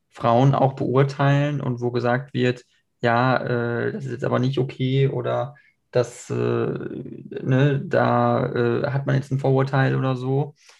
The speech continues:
äh, dass das wirklich so stark männlich dominiert ist einfach? Ist das dein Eindruck auch so ein bisschen?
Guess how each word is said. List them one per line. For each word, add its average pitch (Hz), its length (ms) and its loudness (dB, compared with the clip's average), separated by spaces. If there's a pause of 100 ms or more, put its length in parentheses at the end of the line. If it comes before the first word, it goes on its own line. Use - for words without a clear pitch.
(180)
äh, 123 420 -2 (380)
dass 131 220 2
das 135 180 -2
wirklich 131 280 0
so - 180 -6
stark 135 400 -2
männlich 131 320 4
dominiert 131 280 2
ist 175 100 -8
einfach? 185 260 -4
Ist 139 120 -6
das 139 100 -4
dein 127 100 -2
Eindruck 160 300 -2
auch 175 160 -6
so - 100 -10
ein 160 40 -4
bisschen? 185 340 -8